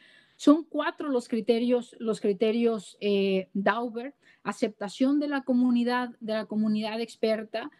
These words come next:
publicaciones, que el método, la técnica utilizada por el experto haya sido publicada, que haya, se conozca un rango de error del método o,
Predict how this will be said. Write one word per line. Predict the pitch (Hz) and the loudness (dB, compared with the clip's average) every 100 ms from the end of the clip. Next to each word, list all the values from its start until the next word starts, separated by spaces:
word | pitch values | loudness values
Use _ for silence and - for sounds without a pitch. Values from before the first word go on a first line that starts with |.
| _ _ - | _ _ 2
publicaciones, | 247 214 220 214 220 190 - 247 277 277 269 - | 4 4 -2 -4 -4 -4 0 4 4 4 2 -4
que | - 226 | 0 2
el | 214 214 | 2 0
método, | 220 240 247 269 262 | 0 0 0 0 0
la | 240 | -2
técnica | 254 262 254 226 | 0 2 2 0
utilizada | 220 202 196 214 220 | -4 -4 -2 -4 -4
por | 226 214 | -4 -4
el | 208 | -4
experto | - - 220 - | -4 -2 -2 -2
haya | 196 214 202 | -4 -4 -4
sido | - 220 220 208 - | 0 2 2 0 0
publicada, | 226 202 202 185 208 202 220 - _ _ _ _ - _ _ - | 0 0 0 -2 0 0 -4 -12 _ _ _ _ -20 _ _ 4
que | 247 226 226 226 | 4 4 -2 -6
haya, | 226 233 240 262 254 165 | -6 -2 0 0 -2 -6
se | - 226 | -6 -6
conozca | - 220 233 277 - - 226 208 | -2 0 2 0 -2 -4 -4 -4
un | 226 233 233 | -2 0 2
rango | 233 233 247 247 226 | 0 0 0 0 0
de | 214 | -2
error | 196 226 240 202 | 0 0 0 -2
del | 202 | -2
método | 196 226 226 - 208 196 190 | 0 -2 -4 -6 -2 -2 -2
o, | - 202 196 190 | 0 0 0 -4